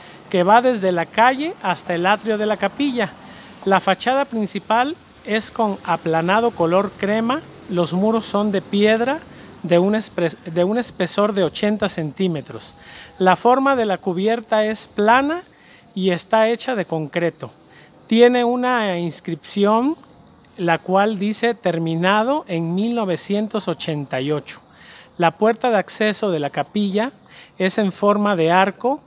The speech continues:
de medio punto y la parte superior de la construcción cuenta con una es-, espadaña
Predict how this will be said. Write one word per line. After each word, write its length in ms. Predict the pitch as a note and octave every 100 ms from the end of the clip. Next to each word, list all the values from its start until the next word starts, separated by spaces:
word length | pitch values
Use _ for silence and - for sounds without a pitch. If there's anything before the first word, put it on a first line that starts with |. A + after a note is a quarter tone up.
| _ -
de 200 | E3 D#3+
medio 380 | F#3 G3+ F#3+
punto 600 | - A3+ A3+ F#3+ G#3 B3+ - - - - - A3
y 100 | A#3
la 120 | A3+
parte 400 | - B3 - B3+
superior 560 | B3+ A3+ A3+ A#3 A#3+
de 100 | G#3+
la 120 | E3+ D#3
construcción 880 | D#3+ D#3 - - - G3+ G#3 A3 A#3+
cuenta 480 | - F#3+ G3 G3+
con 160 | - E3
una 160 | F3+ F#3
es-, 220 | - - -
espadaña 960 | E3 D3+ C#3 - D#3+ D3 F#3 G#3 G#3+